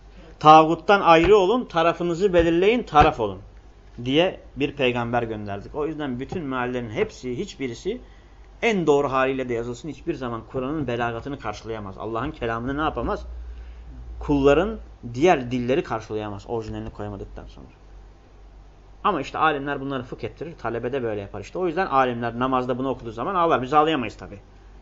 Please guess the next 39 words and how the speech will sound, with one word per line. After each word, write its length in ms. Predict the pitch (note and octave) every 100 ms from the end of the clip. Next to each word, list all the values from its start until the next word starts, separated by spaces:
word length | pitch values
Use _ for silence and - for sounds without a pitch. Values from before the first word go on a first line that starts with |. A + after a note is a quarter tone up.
| - - - -
Anladın 200 | E3 D3+
mı? 60 |
Bize 180 | B2+ D#3+
böyle 260 | C#3+ A#2 E3
namaz 280 | D#3+ B2+
yok. 140 | G#2 F#2
Uzak, 320 | C#3+ B2+ - - -
işteni 380 | - E3 B2+ G#2+
bu, 60 |
kaçınır. 420 | - C3+ G2+ G2
Bu 80 | G3+
kadar 260 | - D3 D3
basit 260 | D3 D3+
geliyor 260 | A2+ G2+ D#2+
bize. 160 | G2+ G2+ - - - - - - - - - - - - - - -
Tamam 240 | - F#3+ F3
arkadaşlar, 520 | A#2 A#2+ G2+ A2 G#2+
bunu 100 | C#3
yakaladık 420 | D3 C#3+ C#3 E3
hepsini. 340 | B2+ - E3+ G#3+ - - - - - - - -
Andolsun 500 | D#3+ F#3+ E3 D3 D3
ki 140 | C#3+
biz 120 | C#3 C3
her 120 | F3
ümmete 380 | E3+ D3 C3 C#3
Allah'a 380 | C3+ C#3 C#3+ D#3
ibadet 360 | D#3 D3+ E3
edin, 160 | D#3 C3
tağuttan 600 | B2+ C3+ C3+ C#3 - -
uzak 300 | C3 F#3 F#3
olun, 280 | F3+ A3+ -
onlardan 520 | C#3+ C#3+ D3 D3 E3+ C#3+
ayrı 280 | C#3+ D3+
olun, 260 | F3+ D3 C3
taraf 380 | B2+ C#3+ F3 F3
olun, 200 | D3+ B2+
onlarla 500 | C3+ D3 E3+ E3+ D3
birleşmeyin, 480 | D3 E3+ - E3+ F#3+
kaynaşmayın. 560 | C3 A#2+ G#2+ E2 D#2